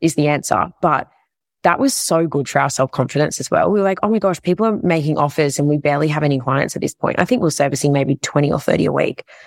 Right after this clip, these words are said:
Anyhow, so then from Silicon, we flew back home and we had just more of a roadmap. We thought the first step was to go into an accelerator program, and we found one at Sydney Uni, and we were just groomed from there. Like, it was just all preparation for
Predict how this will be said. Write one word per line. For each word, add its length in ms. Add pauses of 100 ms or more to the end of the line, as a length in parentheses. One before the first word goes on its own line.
(380)
Anyhow, 440 (280)
so 160
then 220
from 460
Silicon, 480
we 100
flew 240
back 240
home 420
and 120
we 80
had 240
just 160
more 180
of 80
a 60
roadmap. 600
We 240 (140)
thought 300
the 160
first 260
step 220
was 140
to 100
go 100
into 400
an 80
accelerator 460
program, 500
and 80
we 80
found 300
one 120
at 100
Sydney 280
Uni, 360 (340)
and 180
we 80
were 60
just 200
groomed 440
from 240
there. 280
Like, 220
it 140
was 160
just 160
all 140
preparation 880
for 380